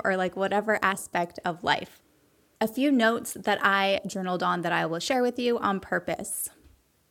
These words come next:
Purpose can sometimes be an illusion. Like, "When I have X, Y, and Z, then I'll be happy." But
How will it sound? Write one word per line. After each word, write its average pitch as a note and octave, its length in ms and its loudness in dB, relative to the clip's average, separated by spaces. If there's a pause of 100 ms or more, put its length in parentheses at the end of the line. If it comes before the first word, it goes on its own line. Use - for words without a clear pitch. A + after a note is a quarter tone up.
(540)
Purpose B3+ 340 2
can C4 180 2
sometimes A3 580 -2
be G3 140 0
an F#3+ 80 0
illusion. E3 640 -4 (300)
Like, F3+ 640 0 (760)
"When G3 200 4
I G3 120 4
have G3 640 4
X, A3 300 -2
Y, A3 240 0 (100)
and G3+ 180 -4
Z, G3 400 -4 (120)
then G3+ 240 -4
I'll A3+ 140 -4
be E3 160 -6
happy." - 580 -12 (2250)
But G#3 400 4